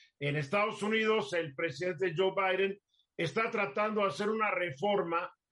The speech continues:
a la ley fiscal, porque la más reciente que realizó el señor Donald Trump favoreció realmente y únicamente a los más ricos de su país, como siempre han sido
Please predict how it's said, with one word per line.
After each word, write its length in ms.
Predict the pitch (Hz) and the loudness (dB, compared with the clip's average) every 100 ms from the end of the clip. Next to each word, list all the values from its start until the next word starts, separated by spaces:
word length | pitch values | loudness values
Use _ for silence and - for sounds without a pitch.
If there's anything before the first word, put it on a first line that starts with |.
| _ _ - | _ _ -4
a 100 | 143 | -2
la 140 | 147 | 0
ley 200 | 180 190 | 0 0
fiscal, 640 | 226 208 - 220 196 208 - _ _ _ | -2 -4 -2 0 0 -4 -12 _ _ _
porque 300 | 156 139 170 | -4 -2 0
la 100 | 160 | 0
más 180 | 170 240 | 2 0
reciente 720 | 277 180 208 233 214 214 202 | 0 0 0 0 0 -4 -4
que 100 | 175 | -2
realizó 400 | 156 160 135 190 | 0 -2 0 0
el 100 | 208 | 0
señor 420 | - 160 180 180 | -4 0 0 2
Donald 400 | 147 151 151 180 - | 2 2 2 0 0
Trump 280 | 220 196 - _ _ _ _ | 0 0 -4 _ _ _ _
favoreció 880 | - 180 175 190 185 139 226 262 262 - _ _ - | -2 0 2 2 2 0 2 2 -2 -10 _ _ -6
realmente 960 | 170 180 220 226 214 214 - 190 175 - | -2 0 2 2 2 0 0 0 -2 -4
y 240 | 165 180 | -6 -2
únicamente 800 | 294 320 - 170 170 175 - 285 _ _ _ _ - | 0 0 0 -2 -2 -4 -8 -12 _ _ _ _ -2
a 100 | 185 | 0
los 180 | 160 | 0
más 160 | 180 226 | 0 2
ricos 460 | 196 226 226 202 175 | 2 0 0 2 2
de 80 | |
su 200 | 185 196 | 0 0
país, 360 | - 202 240 - | 0 0 -2 -4
como 240 | 165 156 | -4 -2
siempre 340 | 156 190 190 190 | -2 -2 0 -2
han 140 | 170 | -2
sido 380 | 175 170 185 - | -4 -2 -4 -6